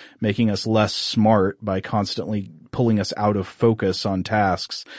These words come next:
and interrupting us all the time, and just having us always aware of, like, the interruption threat of a new message or notification or something.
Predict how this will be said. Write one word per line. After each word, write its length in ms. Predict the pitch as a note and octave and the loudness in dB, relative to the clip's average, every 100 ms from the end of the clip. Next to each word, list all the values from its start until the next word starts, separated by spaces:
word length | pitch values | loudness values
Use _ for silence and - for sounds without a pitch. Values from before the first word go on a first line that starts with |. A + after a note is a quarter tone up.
| - - | -20 -12
and 260 | G2 G2 G2+ | -6 -2 0
interrupting 460 | G#2+ G#2 G2+ A2+ | 2 2 0 -2
us 140 | F#2+ A#2+ | 0 0
all 100 | G#2+ | 0
the 80 | |
time, 260 | G2 A2+ G#2+ | 0 2 4
and 200 | A#2 A#2 | 6 4
just 180 | A2 - | 2 -2
having 260 | A#2 G#2+ | 0 0
us 140 | G2+ - | -2 0
always 300 | A2 G#2+ G2+ | 2 2 0
aware 520 | F#2+ G#2 G#2+ G#2 G2+ | -2 0 2 4 2
of, 120 | F#2+ | 0
like, 180 | G2 F#2+ | -2 -4
the 160 | G#2+ G2 | -4 0
interruption 540 | A2+ G#2 - A2 F2+ | 2 2 0 -2 -4
threat 580 | - - A2 A2 G2 - | -6 -2 2 2 2 -4
of 140 | G2 | -6
a 40 | F#2+ | -2
new 200 | G2 F#2 | -2 0
message 560 | G2 F#2 - F#2+ F2+ | 0 -2 -2 -4 -2
or 80 | F#2+ | -2
notification 800 | G2 F#2 F2+ - G2 F#2 F#2+ F#2 | -2 -4 -6 -6 -4 -4 -4 -4
or 60 | F2+ | -4
something. 360 | G2+ F#2 F#2 | -6 -6 -6